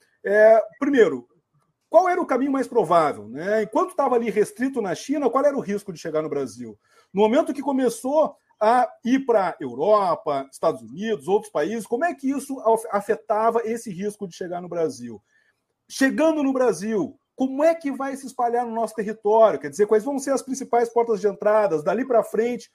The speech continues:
como é que vai interiorizar? Tudo isso,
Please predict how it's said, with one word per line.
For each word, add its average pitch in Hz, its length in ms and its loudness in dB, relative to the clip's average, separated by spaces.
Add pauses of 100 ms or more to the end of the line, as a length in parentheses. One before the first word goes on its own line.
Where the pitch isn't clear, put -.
(140)
como 214 160 -6
é 247 60 -2
que 233 100 -8
vai 226 140 2
interiorizar? 202 840 -4 (400)
Tudo 302 280 0
isso, 269 480 -4